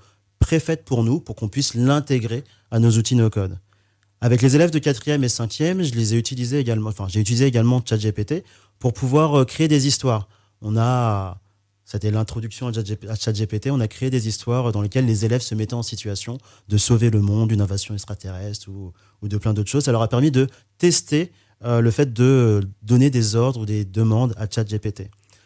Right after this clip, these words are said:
Nous avons pu aussi l'utiliser pour traduire ces histoires en créole, en anglais ou dans d'autres langues, mais également pour les aider à reformuler des mots dans leur C V ou lettre de motivation pour leur recherche de stage. Et enfin, on a pu l'utiliser également pour, euh,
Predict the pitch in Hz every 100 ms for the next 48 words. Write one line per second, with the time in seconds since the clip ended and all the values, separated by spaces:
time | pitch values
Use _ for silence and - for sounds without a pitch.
0 | _ 104 113 117 127 120 - 127 113 117
1 | 113 143 123 101 - 127 120 127 131 117
2 | 107 - 110 117 117 104 - 101 104 117
3 | 104 101 101 110 120 - _ 104 104 104
4 | 117 - 104 165 135 - _ _ _ _
5 | 113 127 123 135 139 156 175 185 - 120
6 | 120 120 117 131 156 117 139 139 135 135
7 | 151 127 117 - _ - 113 123 147 -
8 | _ _ 107 117 120 107 - - 143 135
9 | 156 127 139 131 127 123 123 117 117 -
10 | - _ _ - 104 104 110 123 117 110
11 | 107 101 110 _ _ _ _ _ _ 113
12 | 110 107 104 127 139 135 110 - 110 107
13 | 117 110 123 113 113 113 120 131 147 -
14 | 123 117 110 107